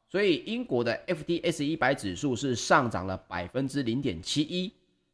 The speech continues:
德国的D A X指数则是大涨了百分之一点一七哦，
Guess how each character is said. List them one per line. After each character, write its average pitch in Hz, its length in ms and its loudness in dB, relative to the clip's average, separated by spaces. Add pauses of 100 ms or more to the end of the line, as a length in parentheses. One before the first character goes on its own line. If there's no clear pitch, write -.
(140)
德 220 200 8
国 165 220 8
的 - 100 8
D 214 260 0
A 226 60 8
X 208 300 4
指 117 100 0
数 165 160 6
则 131 160 4
是 135 140 0
大 156 300 4
涨 101 160 0
了 104 100 0 (100)
百 92 200 -2
分 123 200 0
之 143 300 -4
一 226 100 -6 (200)
点 95 340 -2
一 175 160 -4
七 180 320 0
哦， 95 160 6